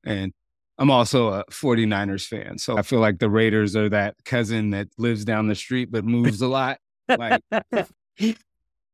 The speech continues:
Speaker 1: sometimes you go to their house, sometimes they go to your house. But no, I, I understand that there's a lot that happens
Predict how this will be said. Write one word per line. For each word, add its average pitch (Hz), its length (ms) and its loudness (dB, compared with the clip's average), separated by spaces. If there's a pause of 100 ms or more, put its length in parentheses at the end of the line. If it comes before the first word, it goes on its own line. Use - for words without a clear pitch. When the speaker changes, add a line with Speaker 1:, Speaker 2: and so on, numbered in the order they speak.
(140)
Speaker 1:
sometimes 151 520 2
you 151 60 0
go 156 140 4
to 156 100 2
their 202 240 4
house, 190 340 2
sometimes 151 420 -6
they 147 100 -8
go 147 140 -6
to 151 80 -2
your 185 260 4
house. 175 440 0
But 117 220 0
no, 110 340 -6
I, 120 220 2
I 117 240 -2
understand 117 840 -4
that 110 240 -4
there's 113 240 -2
a 110 60 -4
lot 104 300 -6
that - 120 -14
happens 95 460 -6